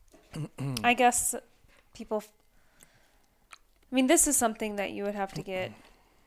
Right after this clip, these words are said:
Speaker 2: go to your doctor and, and get blood work done and get
Speaker 1: Like,
Speaker 2: checked out.
Speaker 1: okay. Um, just, like, super fast. If you're gonna talk insulin resistance, like,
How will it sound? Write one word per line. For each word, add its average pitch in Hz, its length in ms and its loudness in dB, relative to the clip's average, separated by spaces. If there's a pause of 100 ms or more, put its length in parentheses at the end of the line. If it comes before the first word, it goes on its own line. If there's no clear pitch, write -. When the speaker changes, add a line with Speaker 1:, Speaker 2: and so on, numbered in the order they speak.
(1120)
Speaker 2:
go 214 140 0
to 202 80 -2
your 180 200 -6
doctor 175 460 -6
and, 175 320 -10 (120)
and 196 140 -12
get 180 180 -12
blood 180 220 -4
work 180 260 -14
done 175 320 -8
and 175 260 -18 (1300)
get 139 100 2
Speaker 1:
Like, 139 140 10
Speaker 2:
checked - 180 -8
out. - 220 -6 (160)
Speaker 1:
okay. 120 320 2 (240)
Um, 120 640 4
just, 143 160 4
like, 147 100 6
super 135 200 0
fast. 98 380 2
If 123 120 -6
you're 123 100 0
gonna 135 120 -2
talk 139 240 6 (240)
insulin 117 300 4
resistance, 107 460 0
like, 107 140 0